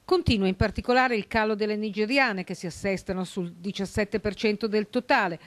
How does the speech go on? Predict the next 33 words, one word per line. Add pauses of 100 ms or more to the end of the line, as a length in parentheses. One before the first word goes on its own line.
per
la
diminuzione
degli
sbarchi
sulle
coste
italiane, (100)
terza
nazionalità
quindi
dopo
quella
albanese,
ventuno
per
cento,
e
come
detto
la
rumena.
Quello
che
non
è
cambiato
invece
non
cambia
è
la
domanda,